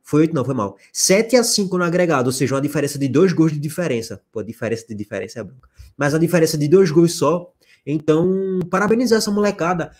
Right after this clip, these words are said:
Charles Eduardo fez gol. Teve um gol contra bizarro, de fato. Eu vou compartilhar em tela aqui com vocês. O jogo se dá só pra fazer um resumão rápido, tá? Eu não assisti o jogo profundamente, mas eu tenho noção do que aconteceu no jogo.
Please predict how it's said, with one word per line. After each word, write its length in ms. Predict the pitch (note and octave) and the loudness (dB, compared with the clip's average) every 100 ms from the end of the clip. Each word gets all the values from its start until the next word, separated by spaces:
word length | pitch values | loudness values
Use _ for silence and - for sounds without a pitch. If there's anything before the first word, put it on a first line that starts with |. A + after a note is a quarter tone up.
| - | -12
Charles 400 | - F#3+ F#3+ D#3+ | -2 0 2 2
Eduardo 440 | E3 D3 D3+ D3+ | 0 0 0 0
fez 240 | D3 B2+ A#2+ | -2 -4 -2
gol. 460 | D3 E3+ E3+ - _ _ _ _ _ _ _ | 2 4 2 -2 _ _ _ _ _ _ _
Teve 280 | - F3+ E3+ | 4 6 6
um 60 | F3+ | 2
gol 240 | F3 F3 | 2 0
contra 340 | D3 D3+ D3+ C3 | -2 -2 0 0
bizarro, 540 | B2+ B2+ B2+ D3+ D3 | 0 0 0 -2 -2
de 100 | A#2+ | -6
fato. 320 | - C3 D3+ | -6 -4 -2
Eu 60 | C#3+ | -4
vou 120 | D3+ | -4
compartilhar 480 | D3+ C3 C#3 C3+ C3 | -6 -6 -6 -6 -8
em 60 | |
tela 160 | C3 C3 | -6 -8
aqui 160 | B2 C3 | -8 -10
com 100 | - | -10
vocês. 460 | A2+ - E3 - - _ _ _ _ - | -8 0 0 0 -6 _ _ _ _ -2
O 140 | G3 | 2
jogo 240 | G#3 A#3 | 4 4
se 140 | A#3 E3 | 0 -2
dá 160 | F3+ | -2
só 140 | G3+ G#3+ | 0 -2
pra 160 | G#3 | -2
fazer 240 | G3+ G#3 F#3 | -2 -2 0
um 40 | |
resumão 380 | F#3 F3 F#3 F3+ | 0 -2 -2 -4
rápido, 380 | C3 C#3+ C#3+ B2 | -4 -6 -8 -10
tá? 220 | - C#3+ | -6 -4
Eu 80 | D#3 | -4
não 80 | F3+ | -4
assisti 220 | F#3+ - | -6 -4
o 40 | |
jogo 220 | E3+ D#3+ D3+ | -2 -2 -2
profundamente, 960 | D3+ C#3 - C#3 A#2 G#2+ C#3+ C#3+ - _ _ _ | -6 -8 -10 -12 -10 -8 -10 -12 -16 _ _ _
mas 460 | - A#2+ C3+ D#3 - | -12 -6 -2 -2 -2
eu 260 | D#3 D#3 D3+ _ | -2 -4 -8 _
tenho 200 | - D3 | -6 -4
noção 340 | E3 E3 - C#3+ | -4 -6 -8 -10
do 80 | |
que 80 | B2+ | -10
aconteceu 420 | B2+ B2+ B2+ B2+ | -12 -10 -12 -10
no 100 | A#2 | -12
jogo. 280 | G#2+ G#2 G2 | -10 -10 -10